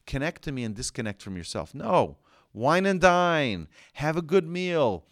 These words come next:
Cook that brisket. Enjoy. Come to synagogue and pray so we can talk, we can have a conversation. We'll talk about prayer. You'll see that prayer,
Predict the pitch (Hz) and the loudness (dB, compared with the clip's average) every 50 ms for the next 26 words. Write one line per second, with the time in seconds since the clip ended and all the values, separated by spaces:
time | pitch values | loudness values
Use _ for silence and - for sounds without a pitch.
0 | _ _ - - 180 190 185 - - 196 180 151 - - 147 185 196 180 - - | _ _ -14 -10 -10 -10 -8 -2 0 0 0 0 0 -2 0 0 0 0 -2 -2
1 | - 123 104 - - 110 156 135 165 208 214 220 180 110 80 - _ _ _ _ | -2 -2 -2 -2 -4 -6 -4 0 2 2 4 4 4 4 2 -2 _ _ _ _
2 | _ _ _ _ - - 110 110 - 120 - - 123 123 113 120 117 110 113 113 | _ _ _ _ -14 -12 -12 -10 -10 -10 -8 -8 -8 -8 -6 -6 -8 -8 -8 -10
3 | 101 - 143 127 117 - 101 92 92 - 101 90 - 110 101 90 - 98 87 - | -10 -6 -6 -6 -4 -4 -6 -6 -8 -10 -12 -12 -8 -6 -6 -6 -6 -8 -10 -8
4 | 95 92 92 85 90 - - 78 78 78 - - 64 - - - - - _ _ | -6 -6 -6 -6 -8 -10 -12 -12 -12 -10 -10 -10 -10 -10 -12 -16 -18 -20 _ _
5 | _ _ _ _ - _ - - 123 135 139 - 170 160 - 151 135 117 110 - | _ _ _ _ -20 _ -10 -4 -2 -2 0 0 0 -2 0 0 -2 -2 -2 -2
6 | - - 139 123 120 101 98 98 92 98 95 - - 113 104 95 90 - - 104 | -4 -2 0 2 2 2 0 -4 -6 -8 -10 -8 -6 -6 -6 -6 -6 -6 -6 -4
7 | 101 98 92 87 - | -2 -2 -2 -2 -4